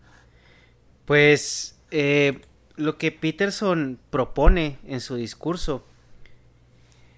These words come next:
es de verdad para un bien a largo plazo. O sea, es como, eh, como dice Negas, o sea, es, es un papá, es una situación paternalista,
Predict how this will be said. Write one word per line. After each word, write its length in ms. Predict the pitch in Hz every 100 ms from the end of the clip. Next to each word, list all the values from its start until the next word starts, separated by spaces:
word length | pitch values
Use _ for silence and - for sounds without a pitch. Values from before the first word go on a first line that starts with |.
| _ _ _ -
es 320 | 151 151 -
de 100 | 180
verdad 400 | 180 170 143 139 -
para 280 | 175 170 151
un 480 | 139 151 147 143
bien 540 | 143 156 156 160 160 160 _ -
a 120 | 160
largo 360 | 156 147 165
plazo. 360 | - 135 - 113 -
O 80 | 131
sea, 140 | -
es 100 | 147
como, 640 | - 175 185 180 160 131 - _ - _ _ _ - - _ _ _ _ _ _ _ _ _ _ _ _
eh, 600 | 156 135 135 131 131 123 120 120 110 _ _ _ _ _ _ _ _ -
como 280 | - 147 147
dice 220 | 143 143
Negas, 360 | 175 165 202 202
o 40 |
sea, 200 | 185 151
es, 240 | 139 - -
es 400 | 143 - - -
un 100 | 156
papá, 540 | 156 143 143 175 214 _ _ _ - - _
es 200 | 143 -
una 140 | 151 156
situación 500 | 160 - 135 131 123
paternalista, 1300 | 160 160 143 123 110 123 - - 165 165 147 117